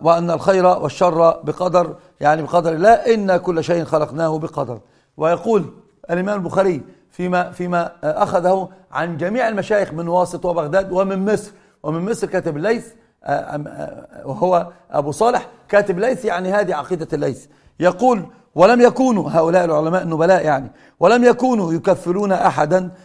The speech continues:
من أهل القبلة بذنب". هذا أمر عظي-، ع-، عظيم، مسألة التكفير مسألة عظيمة،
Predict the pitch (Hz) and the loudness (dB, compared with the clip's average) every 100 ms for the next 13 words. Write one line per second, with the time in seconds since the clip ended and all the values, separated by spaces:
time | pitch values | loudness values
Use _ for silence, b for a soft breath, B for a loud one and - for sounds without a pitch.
0 | b 156 170 190 156 - 196 180 180 151 | b -4 0 2 0 0 0 2 2 0
1 | 147 165 123 113 - 156 151 170 151 131 | 2 0 -2 -8 -4 -4 -2 -4 -2 -4
2 | 139 - 127 - 120 143 226 123 b b | -4 -2 -2 -2 -4 -2 -4 -6 b b
3 | b _ 135 135 - 165 135 - - 196 | b _ -10 -6 -4 -6 -8 -14 -10 -8
4 | 160 139 180 165 135 220 214 | -8 -6 -4 -2 -2 -2 -6